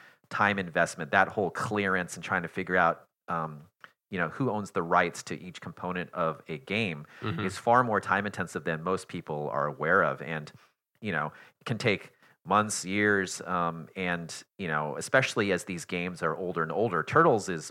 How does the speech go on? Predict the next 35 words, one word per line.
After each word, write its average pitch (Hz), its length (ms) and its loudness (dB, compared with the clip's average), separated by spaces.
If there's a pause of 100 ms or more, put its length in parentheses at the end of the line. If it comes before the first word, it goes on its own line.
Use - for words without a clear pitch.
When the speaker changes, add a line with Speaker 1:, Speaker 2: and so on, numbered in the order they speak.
Speaker 1:
already 98 240 2
old 82 180 -2
enough, 95 280 0
but, 78 140 -4
like, 78 160 -2
when 85 100 -8
you 87 80 -10
bring 87 220 -2
up - 160 -4
the 76 120 -8
Atari 80 280 0
fifty, 98 260 -6
when 78 140 -10
you 80 80 -6
have 78 160 -4
games 82 240 -8
that 82 60 -10
are, - 20 -8
like, 73 180 -8
thirty 82 240 -4
years 78 260 -6
old, 78 360 -8 (500)
um, 76 240 -6
it 92 100 -6
becomes 87 320 -8
really, 87 680 0 (600)
you 87 120 -10
know, 67 260 -6
nebulous 92 480 0
as - 80 -14
far 85 180 2
as, 80 120 0
like, 80 140 -2
who 131 200 0
actually 90 460 2